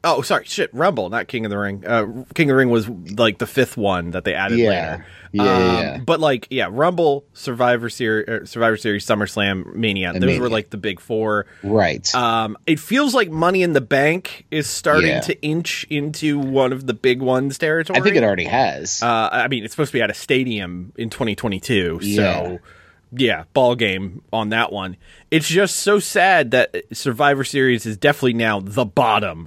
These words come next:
Speaker 1: of the
Speaker 2: Mm-hmm.
Speaker 1: rung of the traditional pay-per-views.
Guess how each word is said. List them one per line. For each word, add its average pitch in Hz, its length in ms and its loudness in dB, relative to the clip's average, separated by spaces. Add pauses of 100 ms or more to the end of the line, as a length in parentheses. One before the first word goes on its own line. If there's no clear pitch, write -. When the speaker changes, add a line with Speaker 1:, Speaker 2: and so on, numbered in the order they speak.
(140)
Speaker 1:
of 117 240 0
the 110 80 -2
Speaker 2:
Mm-hmm. 104 100 -2
Speaker 1:
rung 90 440 -4 (100)
of 104 260 -2
the 101 280 -4 (260)
traditional 123 760 2
pay-per-views. - 920 -2